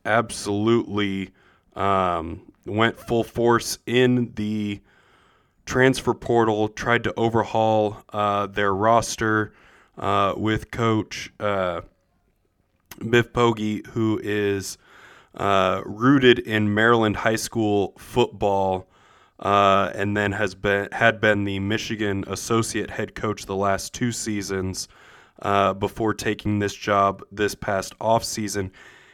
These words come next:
He has added twenty-nine players who played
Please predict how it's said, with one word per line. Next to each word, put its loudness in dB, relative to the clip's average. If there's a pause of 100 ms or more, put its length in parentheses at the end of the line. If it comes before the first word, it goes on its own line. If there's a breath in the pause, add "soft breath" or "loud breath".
He -2
has 0
added 2
twenty-nine 2
players -2 (460 soft breath)
who -2
played 4